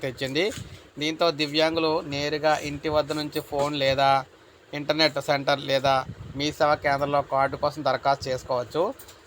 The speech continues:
ఇక దరఖాస్తు ఎలా చేయాలంటే ఆన్‌లైన్లో స్వాలంబన్ కార్డు డాట్ జీఓవి డాట్ ఇన్ అఫీషియల్ వెబ్‌సైట్ ఓపెన్ చేయాలి. అప్లై బటన్పై క్లిక్ చేస్తే దరఖాస్తు ప్రక్రియకు సంబంధించి కొన్ని సూచనలు అయితే ఉంటాయి. వాటిని పూర్తిగా చదివి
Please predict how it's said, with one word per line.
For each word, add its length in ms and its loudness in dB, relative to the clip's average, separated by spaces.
ఇక 180 6
దరఖాస్తు 500 4
ఎలా 120 6
చేయాలంటే 540 0
ఆన్‌లైన్లో 480 2
స్వాలంబన్ 580 4
కార్డు 280 6
డాట్ 260 4
జీఓవి 320 0
డాట్ 260 2
ఇన్ 100 -8
అఫీషియల్ 440 -2
వెబ్‌సైట్ 480 2
ఓపెన్ 320 -2
చేయాలి. 300 0
అప్లై 220 -2
బటన్పై 420 0
క్లిక్ 240 -6
చేస్తే 320 0
దరఖాస్తు 400 0
ప్రక్రియకు 360 -4
సంబంధించి 400 -4
కొన్ని 260 0
సూచనలు 360 -2
అయితే 200 -2
ఉంటాయి. 280 0
వాటిని 300 2
పూర్తిగా 420 0
చదివి 260 0